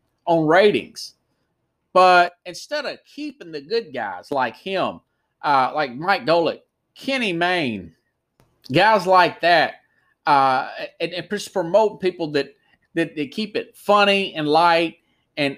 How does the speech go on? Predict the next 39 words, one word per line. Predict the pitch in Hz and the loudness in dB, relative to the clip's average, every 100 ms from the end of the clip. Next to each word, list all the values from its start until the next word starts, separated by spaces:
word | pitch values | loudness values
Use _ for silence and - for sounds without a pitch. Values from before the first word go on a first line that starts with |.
| - | -8
uh, | 135 143 | -8 -8
you, | 147 147 156 | -10 -12 -12
you, | 180 180 - | -12 -12 -6
you, | 156 139 | -4 -2
these | 131 139 - | 0 0 -2
race | 117 135 185 240 247 - | -4 2 4 4 0 -2
baiters, | 135 120 98 87 - - _ _ _ | 0 0 0 -8 -14 -18 _ _ _
uh, | 139 131 127 120 117 131 | 2 4 4 4 0 -4
people | - 262 233 170 | -2 -2 0 0
that, | 147 175 | 0 0
like | 170 | -2
I | 165 | -2
said, | 196 147 | -4 -2
Bomani | 165 196 214 190 151 | 0 2 0 -2 0
Jones, | 190 202 123 - _ _ _ _ _ _ | 0 0 -4 -16 _ _ _ _ _ _
failed, | - 240 233 180 - _ _ - | 0 4 4 2 -6 _ _ -2
uh, | 165 143 151 | 0 -2 -2
radio | 220 277 226 139 | 0 2 0 -2
show | - 180 135 | -2 -2 -2
there, | 123 110 | -2 -6
Pickles, | - 117 98 - _ _ - | -6 -12 -12 -18 _ _ -4
uh, | 156 143 135 127 - - - | 0 2 2 0 -4 -16 -6
T | 285 285 | -2 -2
V | 240 | -6
show | 165 190 139 | -4 0 0
canceled. | 123 - 117 101 87 85 _ _ _ - | -2 -8 -8 -8 -16 -20 _ _ _ -6
But | - | -4
he's | 240 233 | -4 -4
this | 220 - | -6 -6
big | 233 185 160 | -8 -8 -2
wolf. | 226 220 | 0 0
He's | 196 220 | -4 -2
looking | 214 226 | -2 -2
for | 202 185 | -4 -4
the | 143 | -4
race | 151 220 247 - - | 0 0 0 -6 -8
angle | 190 202 190 165 | -6 -4 -2 0
and | |
everything. | 262 190 151 127 | 0 0 -4 -6